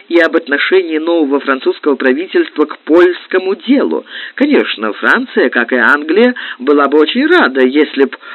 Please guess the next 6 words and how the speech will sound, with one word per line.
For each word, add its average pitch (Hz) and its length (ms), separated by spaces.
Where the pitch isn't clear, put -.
Польша 160 540
отделилась 226 840
от 147 140
России, 143 720
но 175 340
серьезной 165 760